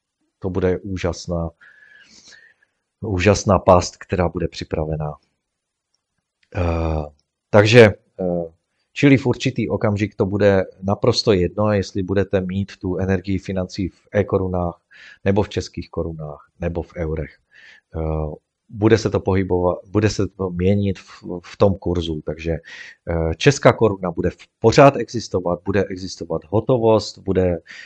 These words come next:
mít třeba jinou formu, ale bude se to pořád mě-, jmenovat takhle.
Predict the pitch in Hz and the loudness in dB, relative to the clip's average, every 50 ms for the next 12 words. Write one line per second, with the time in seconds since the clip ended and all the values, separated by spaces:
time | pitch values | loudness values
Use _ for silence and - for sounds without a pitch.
0 | - _ - 92 95 101 110 117 113 - - - - 104 92 90 90 90 92 107 | -20 _ -8 -4 0 2 2 2 0 -2 -8 -4 -4 0 0 0 0 0 0 0
1 | 113 113 104 101 95 - - 113 110 117 113 113 113 113 117 120 131 - _ - | 0 2 2 2 0 0 0 0 0 0 0 -4 -4 -2 -2 -2 -4 -8 _ -20
2 | - - - - - 92 98 98 92 113 107 101 - 110 - 101 90 - 101 92 | -20 -20 -20 -16 -6 -2 0 0 2 2 0 0 -2 -4 -6 -6 -8 -6 -4 0
3 | 110 101 98 98 95 95 95 98 - 95 95 92 92 85 78 78 76 _ - - | 0 0 0 0 -2 -4 -4 -4 -4 -4 -2 -2 -2 -2 -4 -6 -10 _ -12 -4
4 | - 92 95 98 101 113 131 151 160 | -2 -2 0 2 2 2 2 2 0